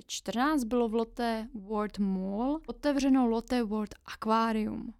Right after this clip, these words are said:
V roce dva tisíce šestnáct bylo v nákupním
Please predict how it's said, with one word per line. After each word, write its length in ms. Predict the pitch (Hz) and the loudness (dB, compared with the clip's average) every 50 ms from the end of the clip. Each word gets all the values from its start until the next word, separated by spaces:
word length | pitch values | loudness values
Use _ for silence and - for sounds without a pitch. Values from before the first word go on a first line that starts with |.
| _ _ | _ _
V 60 | 233 | 0
roce 380 | 254 285 311 - - 294 247 - - | 0 0 0 0 -2 -4 -4 -4 -6
dva 180 | 190 208 247 262 | -6 -6 -4 -2
tisíce 440 | - 339 - - 302 - - 190 | -2 -2 0 -2 -4 -4 -4 -6
šestnáct 680 | - - - - 196 - - 233 247 262 285 311 285 - | -6 -6 -8 -8 -8 -4 -2 0 2 2 2 0 0 -2
bylo 320 | 247 220 247 240 240 233 | -4 -2 0 0 0 0
v 80 | 214 220 | 2 2
nákupním 840 | 226 226 240 247 - 294 269 - - 262 254 254 247 247 247 233 | 2 2 0 -2 -4 -8 -4 2 4 6 6 8 8 8 6 6